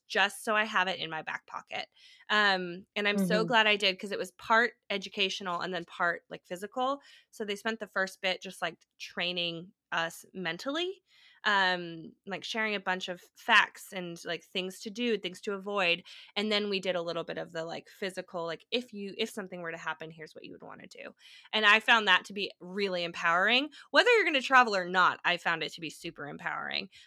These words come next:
Speaker 1: I would
Speaker 2: Yeah.
Speaker 1: recommend, like, if you're ever someone who's like, "I just wanna feel a little bit more like I could, I don't know, handle myself, I
Speaker 2: Upper low.
Speaker 1: guess." Yeah.
Speaker 2: <laughs>
Speaker 1: I'm like,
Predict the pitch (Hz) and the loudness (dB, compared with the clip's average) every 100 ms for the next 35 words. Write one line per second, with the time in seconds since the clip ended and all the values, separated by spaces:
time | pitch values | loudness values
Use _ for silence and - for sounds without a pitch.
0 | - 202 185 208 185 190 202 190 180 170 | 6 8 8 8 6 4 2 2 2 0
1 | 156 - _ _ - 190 190 196 196 226 | -2 -4 _ _ -6 -6 -6 -10 -2 0
2 | 254 175 202 202 208 202 202 202 208 185 | 2 0 -2 -4 -4 -4 -4 -2 -4 -6
3 | 175 165 165 - _ _ _ _ 247 311 | -2 -2 -2 -6 _ _ _ _ -2 -2
4 | 330 311 285 285 277 285 254 233 240 226 | -2 -2 -2 -2 0 0 0 0 -2 -2
5 | 226 208 202 202 190 185 180 - 185 175 | -4 -4 -6 -2 -2 0 -2 -2 -4 -2
6 | 170 - _ _ _ _ _ 175 170 160 | -4 -10 _ _ _ _ _ -18 -14 -12
7 | 165 - _ _ _ _ - 220 214 226 | -12 -14 _ _ _ _ -4 0 2 4
8 | 226 226 240 240 208 190 247 285 - - | 4 6 6 8 8 8 8 4 -4 -16
9 | - 294 523 539 294 202 262 - 320 381 | -2 4 6 8 8 8 6 2 2 4
10 | 339 | 2